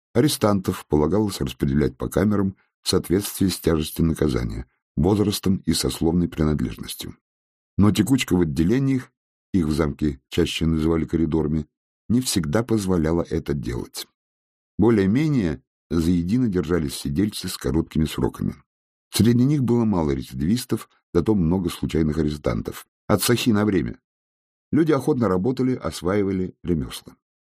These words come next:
Уменьшение каторжных мест после потери Сахалина усилило приток в отделения уголовных с большими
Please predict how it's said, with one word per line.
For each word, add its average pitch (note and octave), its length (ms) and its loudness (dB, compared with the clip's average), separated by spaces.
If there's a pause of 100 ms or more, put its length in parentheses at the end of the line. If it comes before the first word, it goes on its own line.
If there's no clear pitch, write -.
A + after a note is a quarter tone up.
Уменьшение B2 680 4
каторжных F2 580 -2
мест E2+ 440 0 (380)
после G2+ 280 2
потери D#2 380 0
Сахалина D2 640 0 (540)
усилило G2+ 480 2
приток - 580 0
в D#2+ 80 2
отделения E2 640 2
уголовных G2+ 760 0 (380)
с D2+ 60 -4
большими G2+ 720 2